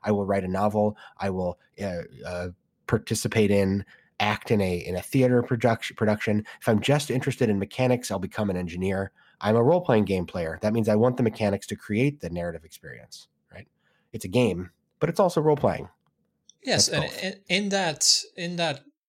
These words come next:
Speaker 2: same sense, when we look at a lot of the earliest editions, uh, came out, the backbone of what they were basis was, the origin was a lot of war gaming, where, like you mentioned, those early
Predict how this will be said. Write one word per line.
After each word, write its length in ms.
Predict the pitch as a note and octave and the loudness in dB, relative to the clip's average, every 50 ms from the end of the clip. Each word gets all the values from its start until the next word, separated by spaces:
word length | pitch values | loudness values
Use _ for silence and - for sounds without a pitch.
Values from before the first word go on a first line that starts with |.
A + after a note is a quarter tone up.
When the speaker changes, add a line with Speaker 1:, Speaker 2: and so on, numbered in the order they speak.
| _ _ - | _ _ -2
Speaker 2:
same 260 | - - E3+ D3+ C#3+ | -2 0 0 0 0
sense, 440 | C3 - E3+ D#3+ D#3+ D3+ - - - | 0 0 0 0 0 0 0 0 0
when 180 | F3+ D3 C#3 C3+ | -2 -6 -6 -4
we 120 | C3 C3 | -4 -4
look 180 | B2 D3+ D3 - | -4 -6 -4 -4
at 80 | C#3+ | -4
a 60 | B2 A#2+ | -4 -4
lot 200 | A#2+ B2 B2+ B2 | -4 -4 -4 -4
of 80 | A#2+ | -4
the 140 | A#2 B2 - | -6 -8 -6
earliest 320 | C3+ B2+ B2+ A#2+ A#2+ - | -6 -6 -6 -4 -4 -4
editions, 640 | A#2+ A2 B2+ B2+ B2 - C3 A#2 A#2 A#2 - - - - | -4 -2 -4 -4 -4 -4 -4 -6 -4 0 0 0 0 0
uh, 240 | D#3+ C3+ B2 B2 - - | -4 -6 -6 -6 -8 -10
came 220 | - - B2 A#2+ | -8 -8 -6 -4
out, 260 | B2+ C#3+ D3 C#3+ - - - - - - _ | -2 -2 -2 -2 -4 -8 -14 -18 -20 -16 _
the 200 | - C#3+ C3+ A2+ - _ - | -4 -4 -4 -4 -6 _ -2
backbone 440 | F3+ F#3+ G3 - - E3+ D#3+ D#3 | -2 -2 -2 -2 -4 -2 -2 -2
of 80 | C#3 B2 | -2 -2
what 180 | B2 C3 B2 - | -2 -4 -4 -2
they 80 | C3+ | -4
were 80 | B2 A#2 | -6 -4
basis 520 | A2+ C3+ C#3 D3 - - C#3+ B2+ - - C3 | -4 -4 -2 0 0 0 2 0 0 0 -2
was, 220 | B2 B2+ B2+ A2+ | -6 -6 -6 -4
the 80 | A#2 C3 | -4 -6
origin 640 | - D3 C#3+ E3 F3+ E3+ C3 A#2 A2 A2 A2 A2+ | -4 -2 -2 0 0 0 -2 -2 -4 -4 -6 -6
was 100 | A#2+ A2+ | -6 -6
a 60 | B2 A#2+ | -4 -2
lot 140 | A#2+ A#2+ | -2 0
of 80 | A#2 A2+ | -2 -2
war 340 | A2 A2 A2+ A#2 A#2+ A#2+ A#2 | -4 -6 -6 -4 -4 -4 -4
gaming, 480 | A2+ A#2 A#2+ D#3+ F3 D3+ A#2+ B2+ B2+ - - - - _ | -6 -6 -6 -6 -6 -6 -8 -8 -10 -14 -16 -20 -14 _
where, 140 | - C3 A#2+ | -2 0 0
like 180 | B2+ C3 B2+ B2 | 2 0 0 -2
you 80 | B2+ | -2
mentioned, 380 | A#2+ A#2+ B2+ B2+ - C3 B2 A#2+ | -4 -2 -2 -4 -4 -4 -4 -6
those 160 | A#2+ A2+ - | -6 -6 -6
early 580 | - C#3 A#2+ A#2+ A#2 A#2+ A#2+ A#2 A#2 A2+ A2 | -6 -4 -2 -2 -2 -2 -4 -4 -4 -6 -8